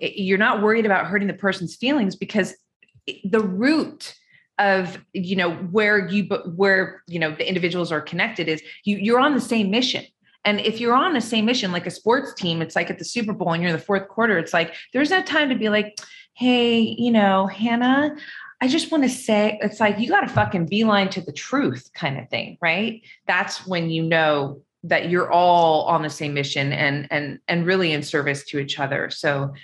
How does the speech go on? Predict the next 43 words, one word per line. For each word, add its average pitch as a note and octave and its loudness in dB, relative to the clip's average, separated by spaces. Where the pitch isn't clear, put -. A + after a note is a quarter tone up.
I F#3 -4
think G3 0
that's - -4
so, D#3 2
so - 0
important. E3+ -2
I F3+ 0
wanna C4+ 0
ask F3+ -4
you, D3 -6
you G#3 2
know, G3+ 4
as G3 0
someone B3 2
who G#3+ 4
is F3 -2
coaching F3+ 0
and E3 -2
mentoring, E3 -2
um, D3 -2
entrepreneurs F3+ 0
who, E3 -2
you D4 2
know, G#3 4
are F3 4
deep A#3 -2
in G#3+ 2
the E3+ 0
game E3+ 0
already, D3 0
six, F3 -8
seven E3 -2
figure D#3 0
entrepreneurs, E3+ -2
like, E3+ -4
what, C#4+ 0
what B3 2
are A#4 4
some F#4 -2
of A#3+ 2
the F#3+ 0
through F#3+ -2
line D3+ 0